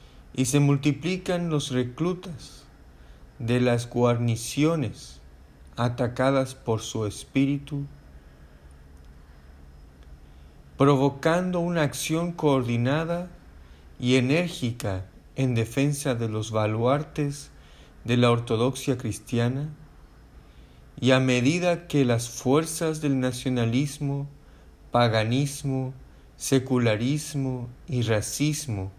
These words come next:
avanzan conjuntamente hacia su punto culminante, no podemos dejar de suponer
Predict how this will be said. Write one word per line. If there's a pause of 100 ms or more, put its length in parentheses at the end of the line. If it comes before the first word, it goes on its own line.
(500)
avanzan
conjuntamente
hacia
su
punto
culminante, (960)
no
podemos
dejar
de
suponer